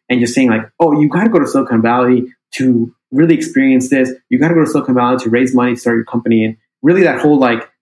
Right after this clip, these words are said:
mindset of, like, Y Combinator, Hacker News, all that stuff about, like, tech was what I was, like, super interested in. And everything I did in college was to sort of try to go to Silicon Valley.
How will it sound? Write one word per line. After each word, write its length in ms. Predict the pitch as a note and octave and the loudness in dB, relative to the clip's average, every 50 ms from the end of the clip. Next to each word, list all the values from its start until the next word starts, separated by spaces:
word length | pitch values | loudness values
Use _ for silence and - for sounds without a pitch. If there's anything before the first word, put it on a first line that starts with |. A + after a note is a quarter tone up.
| _ - | _ -2
mindset 480 | B2+ A#2+ A2 A#2 B2+ B2+ - D#3+ D3+ C#3+ | 0 0 2 0 -2 -2 0 0 0 0
of, 100 | B2+ A2 | 0 0
like, 220 | A2 G#2+ G#2+ - | -2 -2 -2 -2
Y 200 | A2 A2+ A#2 A#2+ | -2 0 0 -2
Combinator, 720 | A#2+ - - A#2+ A#2+ A#2+ A#2+ A#2+ A#2+ A2+ A2+ A2+ A2+ A2+ - | -4 -4 -4 -2 0 0 0 0 0 0 0 0 -2 -4 -6
Hacker 300 | - B2 A#2 A#2 - B2+ | -6 -6 -6 -4 -2 0
News, 320 | A#2+ A#2+ A#2 B2 B2 A#2+ - - - | 0 2 2 2 2 0 -2 -4 -2
all 140 | C3 C#3 D3 | 0 0 2
that 140 | C#3+ C#3 - | 0 -2 -4
stuff 180 | - C#3 B2 | -6 -6 -4
about, 260 | B2+ A#2 A2+ A2 - A#2 | -4 -4 -2 -4 -4 -4
like, 120 | G2+ - - - | -8 -10 -12 -10
tech 280 | - - A#2 - - - - _ _ | -6 -6 -6 -6 -8 -12 -20 _ _
was 360 | A#2+ B2 A#2+ A2+ A#2 - - _ _ _ _ | -2 0 0 0 -2 -6 -14 _ _ _ _
what 180 | - B2+ C#3+ C3 | -2 -2 0 0
I 100 | C3 B2+ | 2 0
was, 140 | C3 B2 - | 0 0 -2
like, 200 | A2 G#2 - - | -4 -6 -8 -6
super 300 | - - E3+ - - B2+ | -2 0 0 0 0 -2
interested 300 | A#2+ A#2 - - - B2+ | -4 -4 -6 -6 -6 -6
in. 220 | A2+ - A2+ A2 - _ _ _ _ | -6 -6 -8 -10 -12 _ _ _ _
And 440 | - B2+ A#2+ A#2 A2+ A2+ A2+ A#2 - - _ _ _ _ _ _ _ _ - | -6 -4 -2 0 0 0 0 -2 -6 -16 _ _ _ _ _ _ _ _ -4
everything 320 | D3+ E3 E3+ E3+ F3 D#3+ | -2 0 2 2 2 2
I 80 | C#3 C3 | 0 0
did 180 | A#2 C3 C3 | 0 0 0
in 80 | B2+ A#2+ | 0 -2
college 480 | A#2 - - A#2+ A#2 A#2 A#2 A2+ - - | -4 -4 -4 -2 -2 -2 -4 -4 -6 -8
was 340 | - A#2+ A#2+ B2+ A#2+ A#2+ - | -6 -2 0 0 0 -2 -6
to 60 | B2+ | -6
sort 200 | A#2+ - B2 A#2 | -4 -2 -2 -2
of 140 | A2 - - _ _ _ | -2 -4 -8 _ _ _
try 200 | - - B2+ B2 | -6 -4 -2 -2
to 80 | C3 B2+ | 0 0
go 100 | C3 A#2 | 0 0
to 60 | A2+ | 0
Silicon 340 | A2+ - A#2 A2+ A2+ A2 G#2+ | -2 -2 -4 -4 -4 -4 -4
Valley. 360 | G#2 G2+ G#2+ A2 A2+ A2 | -4 -2 -2 -4 -4 -6